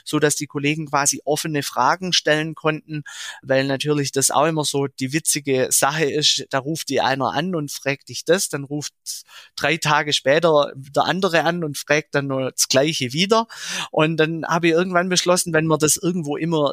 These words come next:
teilen und quasi so, so Fragen-Sharing machen, hat jeder was davon. Und das Ganze habe ich jetzt im Endeffekt auf Teams mehr oder weniger übertragen, ähm,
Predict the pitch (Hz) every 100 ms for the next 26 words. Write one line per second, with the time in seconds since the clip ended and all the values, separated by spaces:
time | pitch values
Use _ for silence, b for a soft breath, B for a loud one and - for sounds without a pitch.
0 | - - 151 202 147 131 120 131 131 -
1 | - 131 139 131 139 131 127 - 120 120
2 | - - - 156 220 170 - - 135 131
3 | 123 123 120 127 175 196 B B B B
4 | 147 139 - - - 160 185 185 196 -
5 | 180 - 180 226 - B B B B -
6 | 175 170 160 185 214 175 180 170 180 -
7 | 175 165 180 - 165 - - 143 - 170
8 | 202 208 - 135 147 143 143 160 131 131
9 | 131 123 - 113 156 185 170 160 - 143
10 | 139